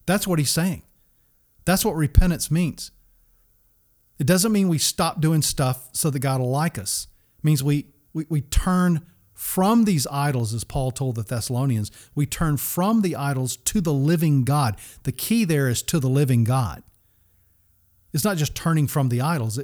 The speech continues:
You gotta turn to God. Make that positive faith step towards God.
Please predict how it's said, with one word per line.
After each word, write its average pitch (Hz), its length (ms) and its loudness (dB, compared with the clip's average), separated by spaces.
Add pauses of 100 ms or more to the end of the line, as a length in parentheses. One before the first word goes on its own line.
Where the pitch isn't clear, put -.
You 165 240 -8
gotta 131 220 -4 (520)
turn 156 280 2
to 156 400 0
God. 135 500 -6 (400)
Make 147 220 0
that 143 180 -6
positive 120 640 -4 (760)
faith - 480 -4 (160)
step - 440 -6 (760)
towards 113 320 0
God. 98 340 -6